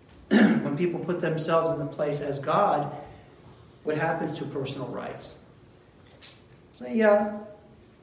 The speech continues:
what happens to political and religious freedom? It's gone. And they come after the churches all the time, after the real Christians.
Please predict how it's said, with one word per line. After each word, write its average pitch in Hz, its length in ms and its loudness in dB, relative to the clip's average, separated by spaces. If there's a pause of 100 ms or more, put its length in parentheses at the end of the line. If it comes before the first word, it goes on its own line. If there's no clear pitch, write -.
(760)
what 156 120 -8
happens 160 460 0
to 139 340 -4 (340)
political 147 640 -2
and 139 120 -6
religious 135 420 -4
freedom? - 400 -12 (1800)
It's - 100 -20
gone. - 360 -14 (240)
And 143 80 -16
they 120 60 -12
come 139 180 -4
after 151 220 -2
the 143 120 -4
churches 165 580 -8 (140)
all 131 160 -10
the 135 140 -10
time, 147 320 -8 (120)
after 135 200 -12
the 127 100 -8
real 131 180 -6
Christians. - 500 -10